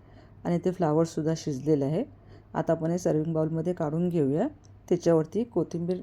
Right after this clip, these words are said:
घालूया व थोडंसं ओलं खोबरं घालायचं आहे. अगदी साधी सोपी पद्धतीने मी ही फ्लावरची भाजी बनवलेली आहे. तुम्हाला जर माझ्या रेसिपी आवडत असतील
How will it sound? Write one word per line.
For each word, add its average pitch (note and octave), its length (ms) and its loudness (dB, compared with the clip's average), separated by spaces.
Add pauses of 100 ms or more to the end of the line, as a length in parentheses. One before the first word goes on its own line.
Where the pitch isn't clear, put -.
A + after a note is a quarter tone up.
(120)
घालूया D3+ 360 -4 (520)
व F#3 120 -2
थोडंसं E3+ 320 2
ओलं E3 280 4
खोबरं D#3+ 320 2
घालायचं C#3+ 480 0
आहे. E3 400 -4 (460)
अगदी D#3+ 220 -2
साधी F3 300 -2
सोपी F3 360 -2
पद्धतीने D#3 540 0
मी D3+ 140 0
ही D#3 120 -2
फ्लावरची D3 600 0
भाजी D3+ 300 0 (340)
बनवलेली D3 540 2
आहे. D3+ 300 -4 (580)
तुम्हाला F3 260 0
जर F3 180 0
माझ्या D3+ 280 2
रेसिपी D3+ 400 0
आवडत D3 280 0
असतील E3 440 -2